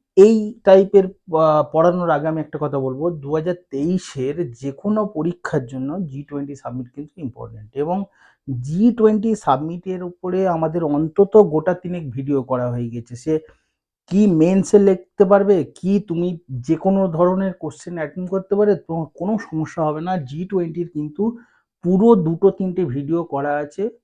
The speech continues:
লেন্থ ভিডিও, এবং যেগুলো পরীক্ষার জন্য খুব ইম্পর্টেন্ট, সেই ভিডিওর লিংক তোমরা এই ভিডিও ডেসক্রিপশনে পেয়েও যাবে, সেগুলো একটু দেখে নিও। সুতরাং সবচেয়ে ইম্পর্টেন্ট কিন্তু জি টোয়েন্টি সামিট দু হাজার চব্বিশের জন্য। কেন?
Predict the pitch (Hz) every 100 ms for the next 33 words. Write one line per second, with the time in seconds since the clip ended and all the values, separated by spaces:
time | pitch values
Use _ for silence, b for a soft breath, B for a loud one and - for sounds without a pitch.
0 | - 127 135 151 139 _ 135 135 156 160
1 | 208 156 135 143 143 127 131 131 139 147
2 | _ - 147 - - 151 139 160 160 -
3 | 180 175 165 170 196 202 - 160 165 127
4 | 135 151 147 147 165 160 139 143 139 135
5 | 151 156 _ _ _ 135 143 156 143 139
6 | - 147 160 156 151 127 135 165 170 165
7 | 226 b b b - 127 156 175 175 180
8 | 135 135 123 113 107 _ _ _ _ _
9 | - 151 175 190 226 - 160 - - 214
10 | 165 151 160 156 156 170 165 208 165 127
11 | 147 143 139 143 139 143 135 156 156 131
12 | 127 127 123 127 120 117 120 110 117 113
13 | 117 _ _ _ _ _ 160 180